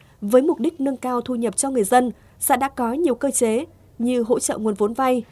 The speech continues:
chuyển giao khoa học kỹ thuật, hỗ trợ công cụ sản xuất để người nông dân có thêm cơ hội sản xuất. Đặc biệt là khuyến khích người dân đưa các giống chè lai có năng suất, chất lượng cao vào sản xuất,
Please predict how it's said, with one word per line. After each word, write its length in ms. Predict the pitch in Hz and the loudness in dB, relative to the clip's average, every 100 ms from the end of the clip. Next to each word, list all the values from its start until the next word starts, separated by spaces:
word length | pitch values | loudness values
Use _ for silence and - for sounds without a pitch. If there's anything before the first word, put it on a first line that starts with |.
| - - | -16 0
chuyển 200 | 254 202 | 2 2
giao 200 | 277 262 | -2 -4
khoa 180 | - 262 | -4 -4
học 160 | 214 | -4
kỹ 100 | - | -4
thuật, 240 | - 240 196 _ _ - | 0 -2 -2 _ _ 0
hỗ 140 | 262 | 2
trợ 180 | 269 285 | 2 -2
công 200 | - 285 | -2 -4
cụ 200 | 269 262 | -2 -4
sản 240 | - 214 175 | -2 -2 -2
xuất 220 | 294 339 _ _ | -2 -4 _ _
để 140 | 233 240 | 0 2
người 180 | 226 240 | 2 -2
nông 160 | 285 | -4
dân 260 | 277 277 262 | -4 -4 -2
có 120 | 208 | -4
thêm 220 | 262 254 | -2 -6
cơ 160 | 233 247 | -2 0
hội 180 | 233 - | 0 -2
sản 180 | 190 | -6
xuất. 220 | 160 294 330 - _ _ - - - | 0 0 0 -10 _ _ -20 -20 -6
Đặc 180 | 262 247 | -4 -2
biệt 220 | 254 240 | -2 -2
là 200 | 226 233 | -4 -4
khuyến 200 | 226 220 | -2 -2
khích 180 | 339 370 | -2 -2
người 100 | 247 | -2
dân 300 | - 262 240 - - | 0 0 -2 -8 -6
đưa 220 | 214 254 | 2 4
các 140 | 254 349 | 2 -2
giống 160 | 226 | -2
chè 200 | 226 240 | -2 -4
lai 280 | 208 240 240 | -4 -4 -6
có 140 | 220 | -4
năng 180 | 233 254 | -4 -4
suất, 220 | - 320 330 | -4 -4 -2
chất 140 | - 285 | -4 -2
lượng 160 | 254 | -4
cao 320 | - 240 233 208 | -4 -6 -6 -4
vào 160 | 220 | -4
sản 180 | 190 185 | -2 -4
xuất, 220 | - 294 | 0 0